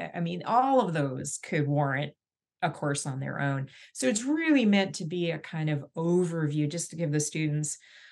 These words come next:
something to dip their toes into, but then to get them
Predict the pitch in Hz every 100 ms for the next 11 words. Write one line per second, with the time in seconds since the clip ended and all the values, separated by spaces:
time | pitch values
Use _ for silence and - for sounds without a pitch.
0 | - - - 190 180 185 160 143 156 151
1 | 143 139 147 147 147 139 139 - 147 139
2 | 165 165 180 175 170 160 151 143 135